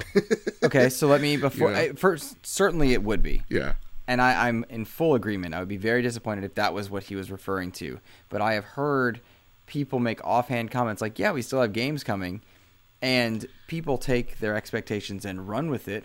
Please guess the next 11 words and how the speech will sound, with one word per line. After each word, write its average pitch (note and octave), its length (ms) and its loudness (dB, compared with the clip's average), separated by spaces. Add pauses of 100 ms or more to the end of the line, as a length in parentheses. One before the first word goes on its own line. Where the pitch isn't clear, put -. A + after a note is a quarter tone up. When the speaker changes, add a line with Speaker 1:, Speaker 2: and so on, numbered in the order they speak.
(100)
Speaker 2:
WandaVision, E2+ 580 -8 (360)
and A2+ 420 -2
Speaker 1:
Uh-huh. G#2 280 2
Speaker 2:
then B2+ 300 2
they A#2 260 2
Speaker 1:
Still A#2 220 2
a - 20 6
Speaker 2:
end G#2+ 80 4
Speaker 1:
good A#2+ 100 4
Speaker 2:
up G#2+ 80 4
Speaker 1:
show. A2 220 0